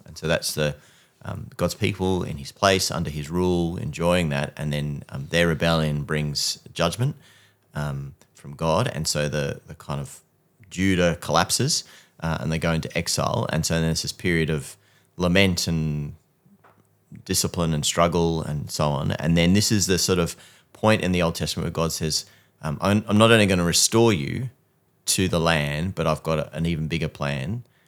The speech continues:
uh, which somehow will include the nations, will somehow deal with sin." Uh, and so a lot of the, Isaiah and the other prophets are giving us these foretastes and these forecasting ahead to what God's gonna do. Um,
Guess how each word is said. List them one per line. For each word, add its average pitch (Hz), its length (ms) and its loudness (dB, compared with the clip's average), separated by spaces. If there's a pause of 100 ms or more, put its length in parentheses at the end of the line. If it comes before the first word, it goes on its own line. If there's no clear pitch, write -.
(200)
uh, 69 260 -6
which - 160 -4
somehow 110 520 6
will 90 120 2
include 82 380 -2
the 76 60 -2
nations, - 460 -4
will - 80 -10
somehow 87 600 4
deal 82 220 0
with 78 120 -2
sin." 71 460 -2 (400)
Uh, 69 220 -4
and 85 160 -2
so 90 140 4
a - 20 4
lot 107 180 8
of 104 100 4
the, 82 280 2 (140)
Isaiah 104 460 8
and 92 100 4
the 87 40 4
other 87 120 2
prophets - 380 -8
are 82 40 -10
giving 87 300 0
us 78 140 -2
these 80 280 -4
foretastes 82 600 -2
and 76 160 -4
these 76 180 -4
forecasting 78 720 -4
ahead 71 300 -6
to - 120 -8
what - 180 -8 (180)
God's 78 200 -4
gonna 73 220 -8
do. 71 400 -4 (500)
Um, 76 360 -2